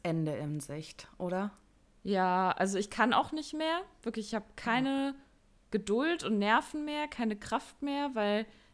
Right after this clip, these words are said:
Speaker 2: dieses immer irgendwas tun können und müssen und nie Feierabend haben, hält man einfach auf Dauer nicht aus. Also ich sehne mich richtig so nach so einem Arbeitsalltag, wo man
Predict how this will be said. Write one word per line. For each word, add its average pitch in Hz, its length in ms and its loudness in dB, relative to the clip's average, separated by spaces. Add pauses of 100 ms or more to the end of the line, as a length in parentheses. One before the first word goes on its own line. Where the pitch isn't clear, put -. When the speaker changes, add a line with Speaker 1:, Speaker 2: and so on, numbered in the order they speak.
(140)
Speaker 2:
dieses 214 380 -2
immer 247 460 4
irgendwas 233 460 2
tun 233 400 2
können 208 420 2
und 185 220 -4
müssen 214 600 2
und 208 180 4
nie 233 160 4
Feierabend 196 800 4
haben, 196 440 2
hält 220 280 -2
man 190 120 2
einfach 196 300 -2
auf 185 140 -4
Dauer 180 280 2
nicht 175 240 -6
aus. 180 560 0 (340)
Also 175 220 -4
ich - 280 -4
sehne 202 360 8
mich 220 300 4
richtig 220 300 -4
so 190 100 -2
nach 196 180 0
so - 160 -8
einem 190 220 -2
Arbeitsalltag, 175 1040 0
wo 170 80 -4
man 180 320 -2